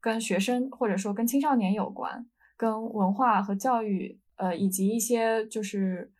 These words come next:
垃圾回收的项目有关，所以我的项目尽可能的会需要跟这样的设施邻近。然后因为我希望以其中一个社区作为中心点，然后去辐射其他的社区，所以我会希望它尽可能能在一个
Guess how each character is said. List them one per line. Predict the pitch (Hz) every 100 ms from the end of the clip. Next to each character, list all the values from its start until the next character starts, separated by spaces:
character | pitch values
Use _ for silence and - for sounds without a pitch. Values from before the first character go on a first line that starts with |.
| _
垃 | 226 254
圾 | 277
回 | 269 190
收 | 277
的 | 311
项 | 269 233
目 | 196
有 | 190 -
关， | - 87 - _ - -
所 | 240
以 | 262
我 | 233 175 104 - -
的 | 208
项 | 285 247
目 | 208
尽 | 196 - 320
可 | 262 202
能 | 175
的 | 190
会 | 208 240
需 | - 262
要 | 226
跟 | 226
这 | 233 262
样 | 240
的 | 208
设 | - 226
施 | 202 240 247 -
邻 | 202 190
近。 | 220 294 269 - _ _ _ _
然 | 208
后 | 254
因 | 285
为 | 294
我 | 233 175 226 233
希 | - 285
望 | 285 254
以 | 208 180 190 - _
其 | - -
中 | 240 302
一 | 262
个 | 262
社 | 285
区 | 247 247
作 | 254 233
为 | 190 196
中 | 196 254
心 | 262 277 277
点， | 208 202
然 | 175
后 |
去 | 220
辐 | 208 196
射 | 196 254
其 | -
他 | 220 240
的 | 240
社 | 240 220
区， | 214 226 240 - _ - -
所 | - 240
以 |
我 | 240 202
会 | 233
希 | 226 240
望 | 226 214
它 | 226
尽 | 247 247
可 | 214
能 | 180 185
能 | 175
在 | 196 226
一 | 202 185
个 | 202 190